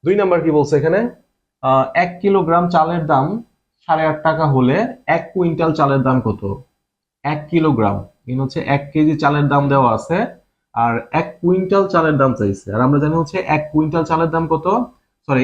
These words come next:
এক কুইন্টাল মানে হচ্ছে একশো কেজি, ঠিক আছে? এক কুইন্টাল সমান সমান হচ্ছে একশো কেজি।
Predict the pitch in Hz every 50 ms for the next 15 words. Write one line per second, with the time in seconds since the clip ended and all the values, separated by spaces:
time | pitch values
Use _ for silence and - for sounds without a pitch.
0 | - 135 160 156 - - 170 170 165 175 170 170 170 170 170 165 180 175 196 208
1 | 208 - 156 151 - - 143 123 127 117 98 95 98 98 101 - _ _ _ _
2 | _ _ _ _ _ _ _ _ _ _ _ _ - 160 185 180 180 160 113 101
3 | 95 - _ _ _ _ _ _ _ - 147 147 - - 170 170 170 170 175 175
4 | 175 175 175 180 175 175 175 175 175 175 180 - 220 214 - 156 147 - - 143
5 | 123 123 113 98 98 98